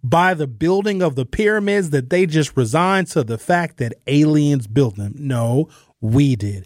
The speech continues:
And they were set out to destroy the greatest civilization that has ever walked the face of the earth. All human beings are descended from us, but black people can't believe that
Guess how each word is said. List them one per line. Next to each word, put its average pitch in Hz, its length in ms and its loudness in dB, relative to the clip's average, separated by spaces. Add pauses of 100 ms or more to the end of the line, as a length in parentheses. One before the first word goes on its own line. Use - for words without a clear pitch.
(300)
And 135 200 0
they 151 180 2
were 196 160 2
set 156 320 0
out 147 200 0
to - 160 0
destroy 147 680 0
the 117 160 -4
greatest 160 580 0
civilization 147 920 0
that 151 160 2
has 170 240 2 (120)
ever 226 360 2
walked 202 400 2
the 180 100 -4
face 185 320 -2
of 165 140 -4
the 180 160 0
earth. 190 180 2 (420)
All 220 320 4
human 196 460 -4
beings 175 440 2
are 165 100 4
descended 160 640 0
from 151 220 0
us, 180 220 0
but 127 220 -4
black 196 280 0
people 170 300 0
can't 202 400 -2
believe 143 500 2
that 160 320 0